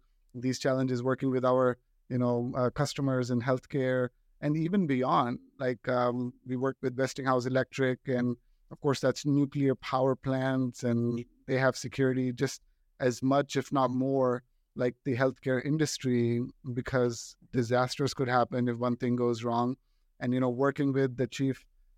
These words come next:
uh, security officer, chief information security officer, and, you know, getting those approvals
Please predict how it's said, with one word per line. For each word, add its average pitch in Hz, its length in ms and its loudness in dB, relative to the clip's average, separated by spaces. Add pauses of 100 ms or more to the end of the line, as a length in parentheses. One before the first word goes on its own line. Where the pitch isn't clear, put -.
uh, 123 260 -2
security 139 560 0
officer, 135 600 0
chief 131 260 -2
information 131 420 -2
security 131 360 -2
officer, 127 800 0
and, 113 180 -2 (380)
you 127 80 -2
know, 123 100 -2
getting 131 260 2
those 131 180 0
approvals 135 680 -2